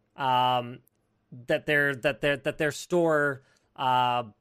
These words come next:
sells software to run on, like, like, that's an apples to oranges comparison. But now that Valve has jumped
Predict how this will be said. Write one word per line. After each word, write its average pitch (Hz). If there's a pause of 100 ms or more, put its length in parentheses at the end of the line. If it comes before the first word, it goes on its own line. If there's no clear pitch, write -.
(240)
sells 170
software 151
to 143
run 165
on, 131
like, 135 (240)
like, 147
that's 202
an 175
apples 165
to -
oranges 151
comparison. 139 (560)
But 175
now 156
that 233
Valve 151 (120)
has 147 (200)
jumped 165